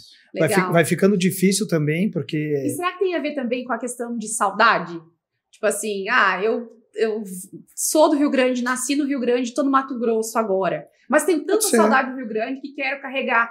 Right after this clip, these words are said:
Speaker 2: o, o, o churrasco comigo, o chimarrão
Speaker 1: Pode ser,
Speaker 2: comigo,
Speaker 1: pode ser.
Speaker 2: as tradições comigo. Será que faz sentido isso?
Speaker 1: Pode fazer. Pode fazer sentido, até porque, assim, é muito engraçado.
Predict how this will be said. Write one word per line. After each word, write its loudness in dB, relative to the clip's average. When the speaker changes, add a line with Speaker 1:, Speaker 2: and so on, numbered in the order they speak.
Speaker 2:
o, 6
o, 0
o -8
churrasco 0
comigo, -4
o -6
chimarrão 0
Speaker 1:
Pode 2
ser, 2
Speaker 2:
comigo, -2
Speaker 1:
pode 0
ser. 6
Speaker 2:
as 2
tradições -2
comigo. -4
Será -4
que -14
faz 0
sentido -4
isso? 0
Speaker 1:
Pode -2
fazer. 0
Pode -2
fazer 2
sentido, 2
até 2
porque, 0
assim, 2
é 6
muito 0
engraçado. 4